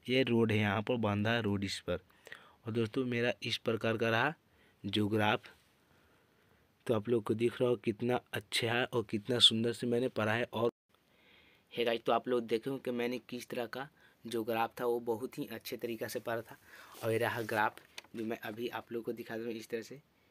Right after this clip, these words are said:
ये इस तरह का ग्राफ है जो आप लोग को दिखे अलकनंदा। और इस तरह से हमने देवप्रयाग तक इस चित्र को पढ़ा हूँ और बहुत ही इस पे, इसे पाने में मेहनत लगा और इस तरह का मैं दिखा दे रहा हूँ।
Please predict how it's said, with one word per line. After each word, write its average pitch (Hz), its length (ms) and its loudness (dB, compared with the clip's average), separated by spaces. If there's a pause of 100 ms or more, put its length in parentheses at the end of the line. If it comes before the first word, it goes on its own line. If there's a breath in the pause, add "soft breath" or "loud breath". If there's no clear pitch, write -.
(320 soft breath)
ये 120 160 -4
इस 117 120 -10
तरह 123 180 -2
का - 180 -18
ग्राफ 117 320 -6
है 143 120 -10 (580)
जो 123 140 -6
आप 113 120 -8
लोग 117 100 -2
को 120 80 -2
दिखे 127 280 -2
अलकनंदा। 117 640 -4
और 120 360 -4
इस - 200 -18
तरह 120 180 -4
से 127 240 -10 (500 soft breath)
हमने 123 320 -4 (800)
देवप्रयाग 120 600 2 (100)
तक 139 120 -4 (260)
इस 131 140 -14
चित्र 117 260 -6
को 107 120 -4
पढ़ा 101 220 -4
हूँ 95 120 -8 (480 loud breath)
और 117 100 -4
बहुत 117 380 -4
ही 139 100 -6
इस - 180 -10
पे, 165 200 -10 (260)
इसे 127 220 -6
पाने 113 280 -6
में 123 120 -6
मेहनत 113 300 -6
लगा 120 280 -6 (1600 soft breath)
और 117 140 -6
इस 117 140 -8
तरह 120 140 -10
का 113 120 -14
मैं 113 140 -8
दिखा 117 240 -12
दे 117 120 -10
रहा 117 100 -12
हूँ। 120 120 -18